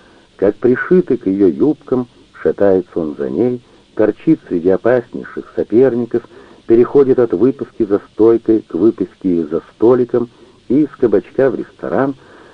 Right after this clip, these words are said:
а девица эта подобна полевому цветку, дикой розе, ибо у неё множество шипов,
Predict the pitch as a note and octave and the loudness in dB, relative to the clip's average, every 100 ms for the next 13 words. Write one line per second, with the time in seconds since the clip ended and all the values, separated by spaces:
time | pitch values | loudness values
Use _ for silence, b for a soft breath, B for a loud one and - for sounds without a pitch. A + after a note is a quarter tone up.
0 | B - F2+ G#2 F3 F#3+ F3+ F3 - G2+ | B -2 0 4 2 2 0 0 0 2
1 | E3 D#3 D#3+ - B2 A#2 E3+ D#3+ - A#2+ | 2 2 -2 0 2 2 0 -2 -6 -4
2 | B2 - - C#3 E2+ A#2+ A#2+ E2+ D#2+ C#3+ | -4 -4 -4 -4 -2 -4 0 2 4 4
3 | C3+ C#2+ B1+ B B - A2+ G#2+ G#2 G#2 | 4 0 -8 B B -6 -2 2 2 2
4 | A#2+ F2+ G#2 C3+ C3 - G#2+ - - - | 0 0 0 -2 -6 -4 -4 -2 -6 -2
5 | B2+ D3 | 2 2